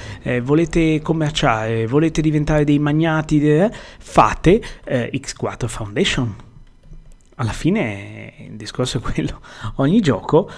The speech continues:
eh, rispetta delle aspettative diverse, risponde a delle aspettative diverse. Ora ritiro fuori il carrello perché voglio riatterrare dove, da dove son partito.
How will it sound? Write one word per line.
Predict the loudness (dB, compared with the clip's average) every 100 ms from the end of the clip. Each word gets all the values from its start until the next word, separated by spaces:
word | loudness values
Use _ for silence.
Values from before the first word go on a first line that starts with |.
| -18 -6
eh, | -2 -2
rispetta | -2 -4 -8 -6 -2 0 -2 -8 -12
delle | -6 -4 -2 -4 -4
aspettative | -4 -2 -2 -4 -6 -4 2 4 6 4 2
diverse, | 0 0 0 -2
risponde | -4 -2 0 2
a |
delle | 2 0
aspettative | -4 -8 -6 -4
diverse. | -2 -2 -2 -2
Ora | -4 -2 -4
ritiro | -4 -4 -2
fuori | -2
il | -2
carrello | -2 0 2 2
perché | 0 -2 -2
voglio | -2 -2
riatterrare | -2 -2 -2 -4 -2 -4 -4
dove, | -4 -4 -6
da | -6
dove | -8 -8
son | -8 -6
partito. | -6 -4 -6 -6 -10